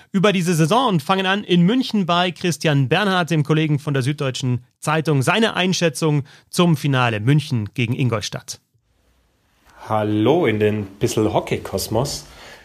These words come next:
Speaker 2: Finale steht an. München gegen Ingolstadt, eins gegen zwei. Ich freue mich schon drauf. Ja, was spricht für München? Ja, zum einen sicherlich die Tiefe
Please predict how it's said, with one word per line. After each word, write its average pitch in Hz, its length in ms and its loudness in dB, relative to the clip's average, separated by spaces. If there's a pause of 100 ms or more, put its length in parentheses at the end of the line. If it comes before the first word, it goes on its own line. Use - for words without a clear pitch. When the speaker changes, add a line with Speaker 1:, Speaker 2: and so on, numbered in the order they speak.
(120)
Speaker 2:
Finale 123 460 0
steht 104 260 -4
an. 101 360 -4 (220)
München 143 380 0
gegen 120 180 -2
Ingolstadt, 165 640 0 (120)
eins 127 360 -2
gegen 113 260 -2
zwei. 113 520 0 (180)
Ich 113 300 -2
freue 90 540 0
mich 95 240 -4
schon 82 180 -8
drauf. 85 420 -10 (800)
Ja, 156 200 4 (260)
was 127 160 2
spricht 147 240 0
für 139 100 2
München? 127 420 0 (480)
Ja, 113 140 0
zum 123 140 0
einen 131 300 2
sicherlich 127 600 0 (400)
die 113 160 -4
Tiefe 131 500 0